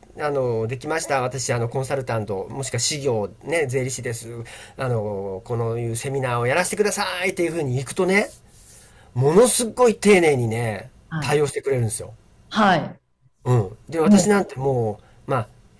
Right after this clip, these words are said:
Speaker 1: いくつか近所のね、
Speaker 2: はい。
Speaker 1: 商工会議所行ったわけですよ。
Speaker 2: うん。
Speaker 1: あの、喋りに行ったのね。で、
Speaker 2: はい。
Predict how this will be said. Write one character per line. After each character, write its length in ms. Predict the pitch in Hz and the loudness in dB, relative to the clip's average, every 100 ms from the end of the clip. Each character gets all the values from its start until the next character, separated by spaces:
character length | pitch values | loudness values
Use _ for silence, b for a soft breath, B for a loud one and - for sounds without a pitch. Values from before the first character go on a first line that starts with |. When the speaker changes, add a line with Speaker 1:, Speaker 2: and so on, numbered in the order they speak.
| _ - 82 - - | _ -20 -20 -14 -10
Speaker 1:
い 80 | |
く 100 | 135 | -8
つ 60 | 120 | -6
か 120 | 113 | -6
近 200 | - 143 | -4 -2
所 80 | 110 | -2
の 80 | 95 | -2
ね、 220 | 180 - _ _ _ | -4 -4 _ _ _
Speaker 2:
は 100 | 156 | -10
い。 80 | 127 | -10
Speaker 1:
商 180 | - 139 | -4 -4
工 100 | 120 | -4
会 140 | 117 107 | -6 -6
議 60 | |
所 40 | 117 | -6
行 60 | |
っ 40 | 117 | -2
た 80 | 147 | -2
わ 40 | |
け 60 | 117 | -2
で 60 | |
す 60 | - | -10
よ。 120 | - - - _ 196 | -14 -18 -20 _ 4
Speaker 2:
う 80 | 214 | 8
ん。 440 | 254 285 277 208 | 8 8 6 6
Speaker 1:
あ 60 | 160 | 2
の、 160 | - - _ _ - | -6 -20 _ _ -20
喋 340 | - - 143 | -10 -6 -4
り 80 | 143 | -2
に 60 | 110 | -4
行 20 | |
っ 20 | |
た 120 | 113 | -6
の 80 | 95 | -6
ね。 200 | 98 - - - - - | -2 -4 -6 -20 -14 0
で、 120 | 180 | 4
Speaker 2:
は 60 | |
い。 140 | - | 4